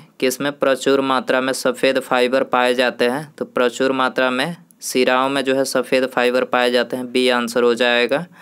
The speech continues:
मनुष्य के शरीर में वर्टिब्रेट किसका एक भाग है? तो वर्टिब्रेट जो है रीढ़ की हड्डी का एक भाग है, सी आंसर हो जाएगा। नवजात शिशुओं में हड्डियों की संख्या कितनी होती है? तो नवजात शिशुओं में तो बता ही दिए हैं कि दो सौ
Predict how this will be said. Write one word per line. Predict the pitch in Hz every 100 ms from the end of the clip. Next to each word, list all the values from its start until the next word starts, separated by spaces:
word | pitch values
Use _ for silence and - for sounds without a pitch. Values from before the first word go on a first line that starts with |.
| - - - - - - _ _
मनुष्य | 127 131 139 151
के | 139
शरीर | 135 139 139
में | 139 127
वर्टिब्रेट | 127 123 135 131 131 131 151 165 - _ -
किसका | 127 - 135
एक | 135 131
भाग | 127 127 123
है? | 135 156 -
तो | 120
वर्टिब्रेट | 120 120 123 127 131 127 -
जो | 127
है | 135
रीढ़ | 131 131 135
की | 127 131
हड्डी | 123 120 120 127
का | 127
एक | 123 120
भाग | 120 120 127
है, | 139
सी | - 123
आंसर | 123 120 123
हो | 120
जाएगा। | 120 123 120 120 143 - _ _ _ _ _ _ _ _ _ - - - - - - - _ _ _ _ -
नवजात | 120 127 123 131 135 -
शिशुओं | 131 127 131 135
में | 135
हड्डियों | 131 123 131 135
की |
संख्या | 131 135 127 131
कितनी | 131 123 127 135
होती | 127 123 127 127
है? | 151 147 - -
तो |
नवजात | 120 123 123 127 123
शिशुओं | 127 117 127
में | 127 123
तो | 123
बता | 117 120 123
ही | 131
दिए | 127 127 123
हैं | 131 139
कि | 127 120
दो | 113 127 127
सौ | 127 135